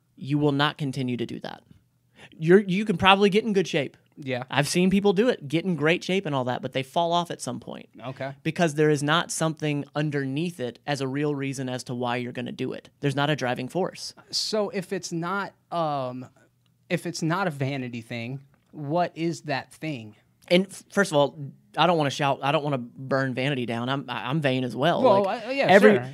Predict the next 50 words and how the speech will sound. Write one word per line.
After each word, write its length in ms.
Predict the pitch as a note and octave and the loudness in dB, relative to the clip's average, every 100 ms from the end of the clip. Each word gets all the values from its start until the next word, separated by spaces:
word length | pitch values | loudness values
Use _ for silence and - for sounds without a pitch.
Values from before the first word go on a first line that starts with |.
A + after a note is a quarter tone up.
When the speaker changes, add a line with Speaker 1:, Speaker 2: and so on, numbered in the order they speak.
| F3 | 0
Speaker 1:
everyone 440 | G#3+ A#3 G#3 F#3+ | 4 4 4 2
wants 180 | E3+ E3 | 0 0
to 60 | D3+ | -2
look 180 | C#3+ | 0
good 160 | C#3 B2+ | -2 -2
naked. 320 | C3 C#3 B2 | 0 0 -2
If 100 | A#2+ | -4
you 140 | B2+ B2+ | -4 -4
say 160 | D3+ | -2
you 120 | C3 | 0
don't, 240 | B2 C3 C#3 | 0 0 0
you're 120 | C3+ | 0
a 20 | |
liar. 380 | B2+ E3+ - C#3 - - - _ | 0 0 -2 -6 -14 -20 -20 _
But 340 | D3+ D#3+ D3+ - _ _ _ _ _ _ - | -2 2 2 -2 _ _ _ _ _ _ -6
what 120 | D3+ | -4
was 80 | E3+ | -2
the 60 | |
question? 320 | F3+ F#3 G#3+ - _ - - | -4 -4 -6 -12 _ -10 4
Speaker 2:
No, 220 | G3+ G3 | 6 8
that's 200 | F#3+ G3+ | 6 4
it. 240 | A#3 D3 | 2 4
I 100 | E3+ | 2
just 160 | F3+ F#3 | 2 0
wanted 200 | F#3 F3 | -2 0
to 60 | |
hear 100 | E3+ | -2
you 120 | F3 E3+ | -2 -4
say 240 | F3+ D#3+ D#3+ C#3 | -4 -4 -4 -6
that 200 | E3 D3+ | -6 -6
you 80 | D#3+ | -6
look 160 | E3+ D3+ | -6 -2
good 120 | D#3 | -2
naked. 480 | D#3+ G3 - E3+ D3+ | -2 -4 -8 -8 4
Speaker 1:
I, 160 | F3+ F3+ | 6 6
I, 60 | F3 | 8
I 800 | F3 G3 F#3+ G3+ - A#3 - - - | 8 8 6 4 2 -2 -6 -8 -12
<laughs> 160 | - - | -18 -4
Speaker 2:
No, 260 | A3 B3 F#3 | 6 6 6
but 280 | F3 F#3+ | 4 0
seriously, 520 | D#3+ C4+ B3 F3+ F3 F3 | -4 -2 0 0 -2 -2
like, 220 | E3+ D#3+ | -2 -2
if 160 | F#3+ | -8
it's 160 | F#3 E3+ | -10 -8
not 320 | F3+ F3+ G3 - | -4 -2 -4 -4
about 400 | E3+ E3+ D#3 C#3 | -2 0 -2 -4
vanity, 680 | C#3 F#3+ F#3 D#3 C3+ B2+ C#3 - _ _ _ | -8 -6 -4 -6 -6 -8 -12 -18 _ _ _
what 260 | D3+ E3+ F#3 | -2 0 2
is 200 | F3+ C#3 | -2 -4
the, 360 | D#3+ D#3+ D3 | -2 0 -2